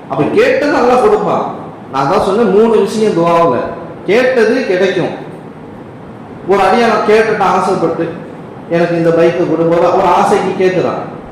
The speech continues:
"யா அல்லாஹ், இந்த பைக்கை கொடு, அந்த பொருளை கொடு", உலக ரீதியாவும் சரி, மறுமை ரீதியாவும் சரி.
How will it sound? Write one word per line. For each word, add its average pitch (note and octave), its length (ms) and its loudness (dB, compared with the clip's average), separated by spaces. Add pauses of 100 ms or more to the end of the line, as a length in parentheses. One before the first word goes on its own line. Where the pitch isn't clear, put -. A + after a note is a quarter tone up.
(300)
"யா D3+ 40 -2
அல்லாஹ், E3 360 4
இந்த E3 140 0
பைக்கை E3 400 0
கொடு, D#3+ 220 2
அந்த D#3+ 220 2
பொருளை D#3 380 0
கொடு", D3+ 340 -2
உலக F3 240 0
ரீதியாவும் D#3+ 380 0
சரி, G#3+ 200 0
மறுமை F#3 300 0
ரீதியாவும் D3 360 -2
சரி. - 180 -8